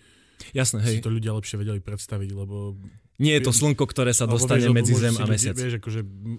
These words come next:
Speaker 2: keď ja som to prvýkrát počul, tak mi napadlo, že ale není nov vlastne zatmenie sl-, mesiaca, vieš.
Speaker 1: To je práve, že spln.
Speaker 2: Čo?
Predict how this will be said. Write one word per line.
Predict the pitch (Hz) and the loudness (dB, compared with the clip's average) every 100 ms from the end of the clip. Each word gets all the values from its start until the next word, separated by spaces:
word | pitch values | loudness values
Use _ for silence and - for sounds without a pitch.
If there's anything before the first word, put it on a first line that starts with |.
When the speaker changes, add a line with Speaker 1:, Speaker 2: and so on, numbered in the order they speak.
| - | -10
Speaker 2:
keď | - 107 | -10 -6
ja | 120 | -6
som | 113 | -6
to | 113 | -8
prvýkrát | 101 113 110 | -6 -6 -6
počul, | 98 107 107 | -6 -6 -4
tak | 104 | -4
mi | 107 | -4
napadlo, | 104 107 104 | -4 -6 -6
že | 107 | -6
ale | 104 | -6
není | 95 101 107 | -2 0 2
nov | 104 104 123 117 _ | 2 0 -2 -4 _
vlastne | 110 - | -14 -10
zatmenie | 113 113 120 117 | -10 -8 -6 -6
sl-, | 113 123 113 117 | -8 -10 -12 -12
mesiaca, | 113 117 - 120 - 95 | -8 -8 -8 -10 -12 -12
vieš. | 98 101 - 87 - _ - _ _ _ _ _ _ _ _ _ _ | -12 -14 -16 -20 -20 _ -20 _ _ _ _ _ _ _ _ _ _
Speaker 1:
To | 117 | -6
je | |
práve, | 110 104 92 | -2 -2 -4
že | |
spln. | 87 - - 101 _ _ _ _ _ _ | -8 -10 -12 -14 _ _ _ _ _ _
Speaker 2:
Čo? | - 131 | -12 -12